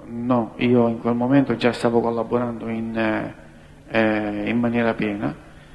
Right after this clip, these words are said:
eh, solo che io aspettavo un, eh, segnale da parte dei magistrati, siccome con mio fratello Enzo eravamo rimasti, prima veniamo con me, finisci, dopodiché cerco di fare un colloquio con te per dire collabora, però senza scendere a patti.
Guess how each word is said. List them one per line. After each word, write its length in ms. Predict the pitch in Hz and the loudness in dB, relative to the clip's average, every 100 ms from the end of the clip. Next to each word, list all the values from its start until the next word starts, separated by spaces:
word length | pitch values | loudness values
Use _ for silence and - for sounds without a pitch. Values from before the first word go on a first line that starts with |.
| - - | -20 -20
eh, 60 | - | -14
solo 400 | - 143 139 110 | 6 10 10 8
che 100 | 107 | 0
io 160 | 110 120 | -4 -4
aspettavo 920 | - 120 - 131 113 107 87 101 123 113 113 107 110 | -6 -6 0 2 2 -2 -10 -12 -14 -14 -12 -12 -6
un, 360 | 123 131 117 110 | 0 0 0 -2
eh, 460 | 104 101 104 - | -6 -8 -14 -14
segnale 380 | - 110 127 120 | -10 -2 0 0
da 100 | 113 | -2
parte 220 | 117 - | -6 -8
dei 80 | 110 | -8
magistrati, 720 | 117 135 175 - 107 113 - - | -8 -4 -2 0 0 0 -4 -6
siccome 400 | - 123 135 123 | -8 6 6 6
con 120 | 113 | 0
mio 100 | 117 | -6
fratello 320 | 113 113 117 | -8 -4 -2
Enzo 200 | 120 120 | 0 -2
eravamo 320 | 113 113 113 113 | -4 -6 -8 -8
rimasti, 520 | 110 127 123 - - - - - | -4 -2 -2 -6 -12 -14 -20 -10
prima 220 | - 131 120 | 6 10 10
veniamo 340 | 120 123 113 | 8 6 4
con 140 | - | 0
me, 160 | 117 143 | 0 2
finisci, 280 | - - 123 | 4 2 4
dopodiché 600 | 123 135 139 - 120 - | 4 4 0 6 6 8
cerco 240 | - 135 | 2 2
di 100 | 120 | 0
fare 200 | 117 117 | -2 -2
un 80 | 117 | 0
colloquio 400 | 120 123 113 117 | 0 0 0 0
con 220 | 151 165 | 0 0
te 160 | 131 104 - - - - | 0 -6 -8 -20 -20 -4
per 140 | - 127 | 2 4
dire 300 | 120 113 110 | 4 4 4
collabora, 560 | 160 147 131 120 120 127 | 6 8 8 4 0 4
però 160 | 139 | 6
senza 180 | 123 127 | 6 2
scendere 300 | 120 123 117 | -2 -2 -2
a 60 | 110 | -6
patti. 300 | - 104 - | -10 -18 -20